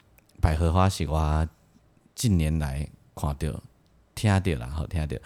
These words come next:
上界里，上界刺激、上界厉害的一个以台语创作的乐团，而且他们让人充满了期待，因为还很年轻，好，那空间无限，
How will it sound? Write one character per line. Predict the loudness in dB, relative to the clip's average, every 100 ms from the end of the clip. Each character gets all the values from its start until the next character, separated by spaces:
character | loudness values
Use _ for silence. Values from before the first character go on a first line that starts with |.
| -14 -18
上 | -6 0 2 2
界 | 2 2 0
里， | -2 -10 _ _
上 | -2 0 0
界 | 0 0
刺 | 0 -2 -2 -2
激、 | -4 -10
上 | -8 -4 -2
界 | 0 0 0 -2 -4 -6 -8 -12 -14 -8
厉 | -6 -4
害 | -4 -2 -4
的 | -4
一 | -6 -6 -6
个 | -10 _
以 | -4 -2
台 | -4
语 | -2 -4
创 | -2 -2 -2
作 | -4
的 | -6 -6
乐 | -2 -4
团， | -4 -10 -12 -14 _ _ _ _ _ _
而 | -8
且 | -4 -2 -4
他 | -2
们 | 0 2
让 | 4
人 | 2
充 | 0 0
满 | 0
了 | 0
期 | -2 -8
待， | -6 -6 -2
因 | 0
为 | 0
还 | 0
很 | -2 -2
年 | -2 -4
轻， | -4 -4 -6 -6 -10 -20 -20 -20 _ -18
好， | -14 -12 -4
那 | -2 -2 -4 -12 -14
空 | -4 0 2
间 | 2 0
无 | 0
限， | -2 -4